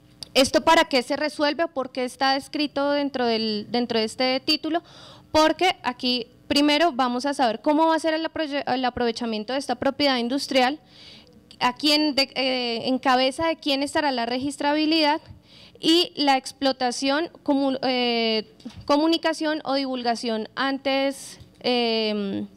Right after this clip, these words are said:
del registro de que se dé antes estos puntos. Eh, es importante destacar que, eh, si ustedes o como,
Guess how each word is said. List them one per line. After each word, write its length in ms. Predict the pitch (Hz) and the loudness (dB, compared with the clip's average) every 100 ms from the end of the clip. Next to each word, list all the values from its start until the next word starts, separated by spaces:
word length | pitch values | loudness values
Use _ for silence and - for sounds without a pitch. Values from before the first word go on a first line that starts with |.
| - - - - - - - - - | -20 -20 -20 -20 -20 -20 -20 -20 0
del 380 | 269 269 262 | 4 4 4
registro 500 | 254 254 269 240 247 | 4 2 0 -2 0
de 100 | 269 | 0
que 140 | 294 294 | 0 -2
se 100 | 269 | 0
dé 180 | 226 208 | 0 0
antes 340 | 214 226 247 | -2 -2 -4
estos 300 | 262 269 - | -2 -2 0
puntos. 420 | 311 254 - - - | 0 0 -2 -6 0
Eh, 220 | 254 - | 0 2
es 180 | 254 - | 0 0
importante 720 | 302 285 330 320 269 240 214 | 0 2 0 0 -4 -4 -4
destacar 720 | 240 262 - 277 - 240 214 - _ - - - _ - | -2 -2 -2 -4 0 -2 -2 -10 _ -20 -20 -20 _ -4
que, 360 | 311 277 262 - | 2 2 0 -2
eh, 920 | 262 254 240 233 233 226 220 214 196 - - - - _ - - - - - - - | 0 0 0 0 0 0 0 -2 -4 -10 -20 -20 -20 _ -20 -20 -20 -20 -20 -12 -2
si 200 | - 269 | 2 2
ustedes 500 | - 285 285 311 - | 2 4 4 2 0
o 140 | 294 - | -4 0
como, 460 | 262 240 233 214 | 0 2 0 -2